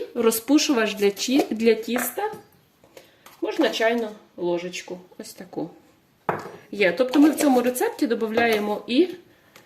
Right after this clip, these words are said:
соду, і розпушувач для тіста. Так, тепер ще нам залишилося додати дві столових ложечки,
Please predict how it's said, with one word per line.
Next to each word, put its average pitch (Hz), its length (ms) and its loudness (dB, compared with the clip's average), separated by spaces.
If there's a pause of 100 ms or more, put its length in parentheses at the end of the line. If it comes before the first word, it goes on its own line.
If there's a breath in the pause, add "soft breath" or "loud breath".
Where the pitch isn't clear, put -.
(160 loud breath)
соду, 285 420 -2
і 277 220 2
розпушувач 247 720 -4
для 208 100 -8
тіста. 175 460 -8 (2250 soft breath)
Так, - 280 -8 (200)
тепер 262 420 0
ще 233 180 -12
нам 226 160 -8
залишилося 220 760 -6
додати 208 600 -6
дві 220 280 -6
столових 214 640 -2 (520 loud breath)
ложечки, 196 720 0